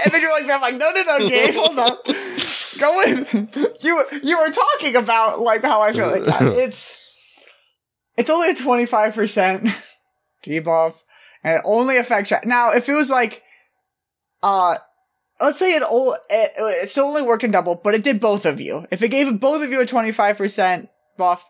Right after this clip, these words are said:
Speaker 1: in doubles, I think it'd be a B tier.
Speaker 2: Mm.
Speaker 1: But it's only your ally, so it's like, it's not that huge of a buff either.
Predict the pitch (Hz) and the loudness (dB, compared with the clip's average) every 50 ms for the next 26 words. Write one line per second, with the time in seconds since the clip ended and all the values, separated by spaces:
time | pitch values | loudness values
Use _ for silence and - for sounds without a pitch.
0 | _ - 202 220 214 208 196 180 180 156 175 165 160 160 160 170 - - - _ | _ -2 0 2 2 2 2 2 2 2 2 2 2 2 0 -2 -6 -12 -14 _
1 | - - - - 247 240 262 240 226 208 196 185 165 160 135 101 - - - - | -10 -4 -2 0 0 0 0 0 0 2 2 2 0 0 -4 -8 -8 -8 -8 -8
2 | - 104 104 90 80 - - - - 214 240 233 240 - - - 262 302 330 330 | -6 -6 -8 -8 -10 -12 -16 -8 -4 -2 -2 -2 -4 -4 -2 0 0 0 0 0
3 | 330 320 294 277 262 220 - 160 160 175 185 190 190 190 185 185 185 190 190 196 | -2 0 0 0 0 0 0 0 2 2 4 2 2 2 2 2 2 2 0 0
4 | 196 - 214 214 202 - 247 240 233 208 - - - - - - _ _ _ _ | 0 0 -2 -2 0 0 0 0 0 -2 -6 -14 -20 -20 -20 -20 _ _ _ _
5 | _ _ _ _ _ _ _ _ _ _ - - - 185 185 240 262 254 202 180 | _ _ _ _ _ _ _ _ _ _ -20 -20 -14 -8 -2 0 0 0 -2 -4
6 | 165 160 202 190 196 214 233 - - 151 - - - 220 233 233 208 233 214 190 | -6 -2 0 2 4 4 2 0 -2 -6 -12 -8 -4 -2 -2 -2 0 -2 -4 -4
7 | 208 190 - 190 196 220 226 220 - - - 202 226 247 226 262 262 254 254 254 | -6 -6 -4 -2 0 0 0 -2 -6 -8 -4 -2 -2 0 2 2 2 2 0 -2